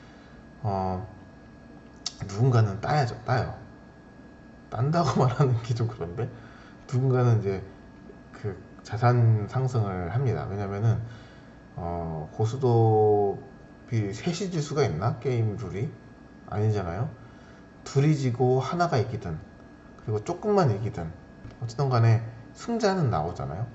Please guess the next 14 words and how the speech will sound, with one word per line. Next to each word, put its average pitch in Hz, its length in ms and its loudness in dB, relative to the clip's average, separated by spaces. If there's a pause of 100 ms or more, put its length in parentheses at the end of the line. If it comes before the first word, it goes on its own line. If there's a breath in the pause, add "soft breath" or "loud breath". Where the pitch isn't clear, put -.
(200)
그래서 113 400 -2 (1200 loud breath)
여러분들 123 340 4
갖고 - 240 -2
있는 117 160 6
모든 113 220 2
자산이 113 200 4
떨어지고 95 920 -2
이제 92 120 -8
다 - 120 -8
망합니다가 104 500 2
아니라, 82 360 -2 (840 loud breath)
이 151 140 2
와중에서도 120 1200 4
이제 90 440 -2